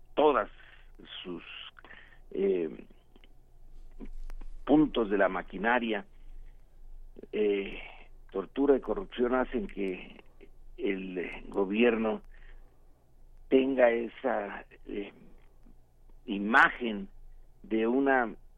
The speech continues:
maquinaria en la que el ciudadano no puede confiar, eh, de la que hay que defenderse más que, eh, ir a escudarse, eh, en ella para, eh,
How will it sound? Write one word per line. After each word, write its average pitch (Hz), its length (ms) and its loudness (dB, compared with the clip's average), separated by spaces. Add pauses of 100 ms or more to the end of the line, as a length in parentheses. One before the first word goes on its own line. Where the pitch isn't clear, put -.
(140)
maquinaria 110 1000 -2
en 104 160 -4
la 95 120 -2
que 101 120 -8
el 98 80 -8
ciudadano 104 540 0
no 104 300 -4 (120)
puede 127 340 0
confiar, 92 640 -4 (840)
eh, 85 380 -4
de 92 100 -4
la 90 140 -2
que 107 100 0
hay 113 100 2
que 131 120 2
defenderse 101 880 0 (300)
más 98 360 0 (160)
que, 92 300 -6 (560)
eh, 90 400 -2 (160)
ir 104 180 4
a 101 60 6
escudarse, 101 960 0 (960)
eh, 87 360 -4
en 95 200 0
ella 104 420 2
para, 82 380 -2 (560)
eh, - 640 -6